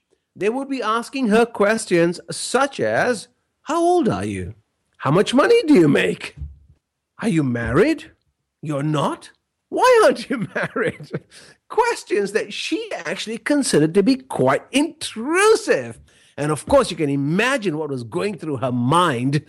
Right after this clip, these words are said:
She was saying, "Well, no wonder productivity is low here. Gosh, people spend so much time <laughs> eating lunch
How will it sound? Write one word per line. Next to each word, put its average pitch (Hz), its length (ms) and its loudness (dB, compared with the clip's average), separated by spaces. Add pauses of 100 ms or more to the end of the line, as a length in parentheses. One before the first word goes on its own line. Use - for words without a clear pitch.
(240)
She - 140 -4
was 151 100 0
saying, 170 140 4
"Well, 139 140 4
no 170 160 6
wonder 190 460 4
productivity 160 840 -4
is 120 140 -6
low 175 440 4
here. 131 340 -2
Gosh, 160 480 -6 (220)
people 254 240 -6
spend 180 260 -2
so 208 200 4
much 190 240 0
time 180 600 0 (180)
<laughs> - 160 -20
eating 190 500 -4
lunch 175 540 0